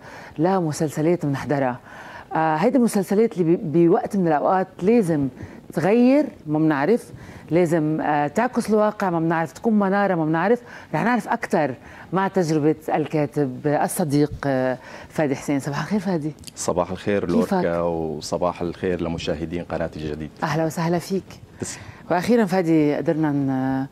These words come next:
Speaker 1: قبلت تطلع معنا. <laughs>
Speaker 2: لا والله،
Speaker 1: لا، مش
Speaker 2: بالعكس.
Speaker 1: ما قبلت، أنت متواضع، بس بمعنى نضجت التجربة لنحكي عنها.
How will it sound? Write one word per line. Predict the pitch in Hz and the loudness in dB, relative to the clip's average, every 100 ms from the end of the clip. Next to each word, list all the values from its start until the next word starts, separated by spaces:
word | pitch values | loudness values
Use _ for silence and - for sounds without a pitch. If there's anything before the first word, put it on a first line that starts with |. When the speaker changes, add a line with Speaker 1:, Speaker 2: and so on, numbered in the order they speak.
| - - - | -14 -20 -10
Speaker 1:
قبلت | 143 240 190 147 | 0 0 0 -2
تطلع | 139 127 | -2 -2
معنا. | 135 139 143 123 226 - | 0 0 -2 0 -2 0
<laughs> | 277 | 0
Speaker 2:
لا | 113 117 131 | 2 2 4
والله، | - 160 175 | 4 4 2
Speaker 1:
لا، | 170 | 2
مش | - | 2
Speaker 2:
بالعكس. | - | 2
Speaker 1:
ما | |
قبلت، | - 220 208 190 | 2 4 4 2
أنت | 180 | 0
متواضع، | 175 180 202 220 165 160 | 0 2 4 4 2 2
بس | 160 175 | 0 0
بمعنى | 208 208 | 2 2
نضجت | 214 226 165 202 - - - - - | 2 2 4 2 0 -10 -16 -20 -4
التجربة | 185 - 226 196 175 180 | -2 2 2 2 4 4
لنحكي | 170 165 - | 2 -2 -4
عنها. | 113 117 - | -4 -4 -6